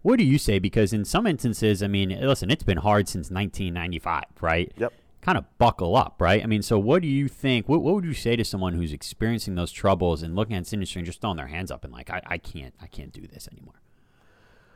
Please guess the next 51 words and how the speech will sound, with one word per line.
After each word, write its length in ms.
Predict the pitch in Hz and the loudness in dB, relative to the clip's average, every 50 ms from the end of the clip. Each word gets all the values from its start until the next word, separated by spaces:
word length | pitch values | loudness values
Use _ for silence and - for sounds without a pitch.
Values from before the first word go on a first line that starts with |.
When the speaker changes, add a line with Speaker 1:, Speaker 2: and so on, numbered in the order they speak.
| _ _ | _ _
Speaker 2:
Well, 220 | - 135 185 226 190 | 8 10 10 10 10
there's 160 | 147 127 - | 8 6 6
gonna 180 | - 143 131 | 6 6 6
be 100 | 120 131 | 6 4
a 40 | 120 | 2
certain 260 | - - 156 147 117 | 4 4 2 0 0
percentage 440 | - - 113 - - 123 143 143 120 | 0 0 0 2 2 0 0 0 -2
of 60 | 104 | -2
the 80 | 104 107 | -2 -2
people 280 | - 131 127 - 117 107 | 0 -2 -2 0 2 2
that 160 | 107 95 - | 2 0 2
throw 180 | - 127 127 | 4 4 6
their 140 | 123 110 98 | 6 6 6
hands 280 | 87 120 139 165 165 104 | 6 6 4 4 4 2
up 140 | 101 90 - | 0 -2 -2
and 80 | 92 | -4
can't 240 | - 110 113 98 80 | 0 0 0 0 2
do 140 | 85 147 202 | 0 0 0
it 80 | 190 | 0
anymore 340 | 95 90 90 85 85 87 101 | 0 -2 -2 -2 0 0 0
and 100 | 123 107 | 0 0
then 120 | 98 98 101 | 0 -2 -2
go 120 | 107 98 | 0 0
on 180 | 104 120 120 110 | 0 0 0 -2
to 60 | 110 | -4
the 80 | 101 101 | -4 -2
next 340 | 107 127 143 - - - - | -2 -4 -4 -6 -8 -12 -10
thing. 280 | 87 76 69 69 71 85 | -10 -10 -10 -12 -12 -6
Speaker 1:
Yeah. 120 | 92 80 - - _ _ _ _ _ _ _ - | -6 -6 -6 -6 _ _ _ _ _ _ _ -6
Speaker 2:
You 100 | 95 90 | -4 -2
know? 300 | 85 80 80 85 107 - - | -2 -2 -2 -4 -6 -8 -12
Speaker 1:
Yeah. 100 | 78 69 - _ _ _ _ _ | -14 -14 -14 _ _ _ _ _
Speaker 2:
I, 280 | - 101 104 104 107 | 0 2 2 4 4
I 160 | 107 98 98 104 | 2 2 0 0
would 180 | 92 101 90 | 0 -2 -4
think 180 | - 127 117 - | -2 -4 -4 -2
a 60 | 92 | -2
lot 220 | 90 90 101 110 | -2 0 0 0
of 80 | 101 87 | 0 -2
those 160 | 95 95 - | -6 -8 -8
people 360 | - - 101 92 - 98 92 87 | -8 -12 -12 -10 -8 -8 -6 -4
were 180 | 90 87 85 | -4 -4 -6
in 180 | 85 - 98 92 | -6 -8 -8 -8
it 220 | 90 87 85 85 | -8 -8 -10 -12
just 240 | - - 82 - - | -12 -12 -14 -12 -12
to 80 | - 90 | -10 -10
make 180 | 90 80 - | -10 -10 -10
a 40 | 85 | -14
quick 260 | - - 85 80 _ | -16 -14 -14 -14 _
buck 200 | - 78 76 - | -12 -12 -12 -12
anyway. 340 | 80 76 76 76 73 71 71 | -12 -12 -12 -12 -12 -12 -14